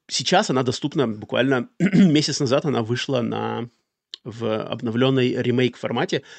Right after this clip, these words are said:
и все те, кто в неё не играл, и кому нравится Final Fantasy семь, кому нравится сюжет, атмосфера и лор Final Fantasy семь,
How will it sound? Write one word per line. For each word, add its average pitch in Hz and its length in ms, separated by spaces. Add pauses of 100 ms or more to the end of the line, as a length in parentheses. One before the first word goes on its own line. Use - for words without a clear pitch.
(240)
и 110 260
все - 300
те, 151 220
кто 143 240
в 107 80
неё 127 180
не 120 300
играл, 113 460 (200)
и 143 100
кому 139 260
нравится 127 440
Final 113 240
Fantasy 113 240
семь, 131 220
кому 135 220
нравится 113 460 (280)
сюжет, 131 420
атмосфера 113 600
и 113 180
лор 113 360
Final 110 280
Fantasy 104 360
семь, 160 440